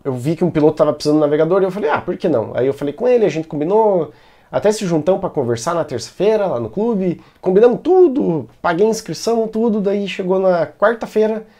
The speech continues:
ah, foi cancelado, muito pouca gente. É, que pena, é, assim, eu, eu,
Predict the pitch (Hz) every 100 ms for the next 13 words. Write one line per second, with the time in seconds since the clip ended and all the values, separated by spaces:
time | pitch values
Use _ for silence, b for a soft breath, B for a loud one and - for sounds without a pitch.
0 | b 190 185 - - 185 185 170 143 139
1 | 127 147 156 151 117 107 - - _ -
2 | 123 113 113 _ _ - - _ _ _
3 | _ _ _ - 202 165 - 156 147 160
4 | - 175 127 127 123 123